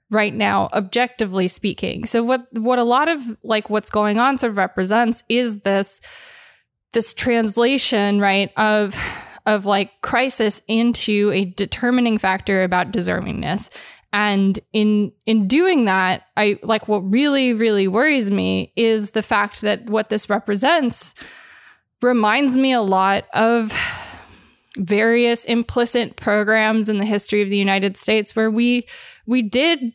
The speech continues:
completely dispose of populations in a way that was incredibly nonchalant, right? And when we do these sort of processes of, of, of saying, "Okay, masks are gone,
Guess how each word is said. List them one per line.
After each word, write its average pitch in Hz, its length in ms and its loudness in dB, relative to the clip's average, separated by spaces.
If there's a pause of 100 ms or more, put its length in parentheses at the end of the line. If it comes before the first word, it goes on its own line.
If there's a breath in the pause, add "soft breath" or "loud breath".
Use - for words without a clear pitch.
(220)
completely 262 800 -2
dispose 214 720 -2
of 190 120 -4
populations 208 880 0
in 196 120 0
a 190 80 0
way 190 200 0
that 208 200 0
was 233 220 -2
incredibly 254 1120 -2 (280 loud breath)
nonchalant, 214 840 0 (480)
right? 202 340 0
And 233 160 0
when 240 180 2
we 240 440 0 (320)
do 311 380 2
these 254 300 0
sort 240 220 0
of 214 160 -6
processes 220 720 0
of, 190 160 -2
of, 196 180 -4
of 185 180 -4
saying, 226 380 2
"Okay, 190 420 -2 (320 loud breath)
masks 226 460 -2
are 214 160 2
gone, 214 800 2